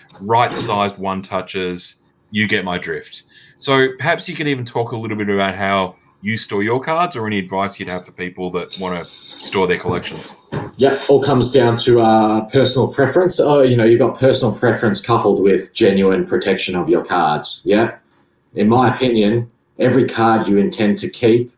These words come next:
Speaker 2: if it's not being, like, if it's not base cards being stored away in a box or a container or something somewhere, and it's an insert card or something within your collection, well, the first thing is every card needs to have a sleeve.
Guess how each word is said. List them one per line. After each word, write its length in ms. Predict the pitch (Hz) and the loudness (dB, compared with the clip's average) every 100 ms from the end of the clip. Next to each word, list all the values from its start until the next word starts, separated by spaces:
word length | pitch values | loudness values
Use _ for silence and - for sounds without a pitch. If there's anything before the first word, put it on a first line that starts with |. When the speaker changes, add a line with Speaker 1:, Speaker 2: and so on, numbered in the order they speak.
| _ _ _ _ _ | _ _ _ _ _
Speaker 2:
if 160 | 113 117 | 0 2
it's 180 | 98 110 | 0 0
not 240 | 107 107 | 0 0
being, 300 | 113 98 98 | 0 0 0
like, 420 | 95 92 90 - _ _ _ _ - | 0 0 -2 -8 _ _ _ _ -2
if 120 | 110 | -2
it's 140 | - | 0
not 240 | 131 110 - | 0 0 0
base 280 | 101 117 | 2 2
cards 260 | - 95 85 | 0 -2 0
being 200 | 90 90 | 0 -2
stored 460 | - - 113 101 98 | -2 -4 0 2 4
away 240 | 90 90 | 2 2
in 80 | 90 | 0
a 60 | |
box 420 | 76 - 95 92 - | -2 -2 -2 -2 -2
or 100 | 82 | -2
a 40 | |
container 500 | 87 - 90 95 95 | -2 -4 -4 -2 0
or 60 | 90 | -2
something 360 | - - 82 | -4 -6 -8
somewhere, 640 | - 82 82 85 104 123 - _ | -6 -4 -2 0 0 0 -6 _
and 340 | 87 85 85 85 | -4 -2 -2 -2
it's 140 | 87 | -2
an 80 | 87 | 0
insert 400 | 87 101 101 90 | 0 0 0 -2
card 200 | 90 85 | 0 -2
or 60 | 90 | -2
something 280 | - 87 90 | -2 -2 -2
within 200 | 87 92 | -2 0
your 140 | 92 | -2
collection, 420 | - 98 92 87 | 0 -2 0 -2
well, 80 | 92 | -2
the 100 | 98 | -2
first 280 | 104 104 101 | 0 0 0
thing 80 | 98 | -4
is 120 | 87 | -4
every 220 | 90 90 | -2 -4
card 260 | 90 90 85 | -2 -4 -2
needs 220 | 85 - | -4 -4
to 60 | |
have 160 | 82 80 | -6 -4
a 40 | |
sleeve. 460 | 78 - 87 76 76 | -6 -2 -2 -2 -4